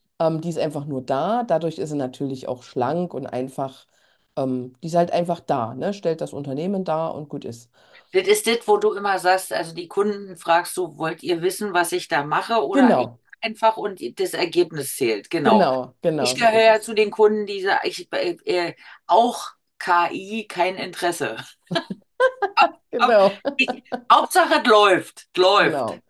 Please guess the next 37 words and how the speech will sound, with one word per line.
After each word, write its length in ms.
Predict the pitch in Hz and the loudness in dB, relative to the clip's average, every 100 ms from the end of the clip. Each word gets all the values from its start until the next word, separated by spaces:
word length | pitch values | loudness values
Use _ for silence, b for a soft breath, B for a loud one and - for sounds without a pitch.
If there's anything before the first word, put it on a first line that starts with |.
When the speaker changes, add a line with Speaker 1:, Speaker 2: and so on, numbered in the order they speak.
| _ _ | _ _
Speaker 2:
Anna, 300 | 185 240 247 | 0 4 4
mach 220 | 220 247 254 | 4 4 2
mal, 240 | 277 262 | 0 0
es 60 | 220 | 0
läuft. 480 | 202 165 123 _ | 0 0 -2 _
<laughs> 140 | - 185 | -10 -6
Speaker 1:
Genau 320 | 180 170 160 156 | -2 2 2 2
so 100 | 156 | -2
ist 180 | 147 147 | -6 -8
es. 220 | 135 - b b b b | -10 -12 b b b b
Ja, 260 | 190 185 156 | 4 4 4
und, 300 | 147 180 - | 2 0 0
äh, 240 | 170 - | -2 -2
da 140 | 214 214 | 0 2
hab 120 | 247 | 0
ich 100 | 240 | 2
grad, 180 | 214 202 - - | 0 0 -8 -12
g-, 200 | - - | -16 -14
quasi 280 | - 185 196 | -2 0 2
grad 220 | 190 165 160 | 0 -2 -4
eine 100 | - | -6
E-Mail 340 | 220 269 254 | -2 0 0
bekommen, 640 | 226 214 202 196 196 190 _ _ - | -2 -4 -4 -4 -4 -6 _ _ -4
dass 260 | 170 - | -2 -2
sie 200 | 185 170 | -4 -4
eine 340 | - 151 151 147 | -2 -4 -4 -4
neue 360 | 147 160 180 165 | -2 0 0 -2
K 220 | - 139 - | -4 -8 -4
I 240 | 220 269 | -4 -2
haben, 520 | 202 165 170 185 196 | -4 -2 0 0 -4
die 180 | 185 185 | -4 -2
jetzt 200 | 185 175 | -2 -2
quasi 320 | - 151 151 151 | -8 -8 -8 -8
die 140 | 147 | -10
Vorlagen 760 | 127 - 143 143 131 110 123 113 | -10 -4 -2 0 -2 -4 -6 -12
erstellt. 480 | 123 - 107 107 | -12 -10 -8 -6
Also 260 | - 143 139 | -6 -4 -6